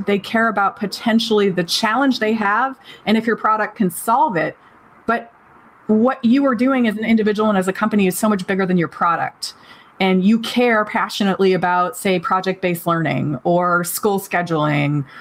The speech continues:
or, um, making music and integrating it in a, a technology effective way in the classroom. Whatever your passion is and what your company started with, that's what you center on. It's,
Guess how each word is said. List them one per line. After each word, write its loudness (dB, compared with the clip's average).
or, 2
um, 0
making 2
music 0
and -2
integrating 0
it -4
in 0
a, -2
a -2
technology 0
effective -4
way 0
in -2
the -2
classroom. -4
Whatever 0
your 0
passion -2
is 0
and 2
what 0
your -2
company -2
started -2
with, 0
that's -4
what 0
you 2
center 0
on. -2
It's, -6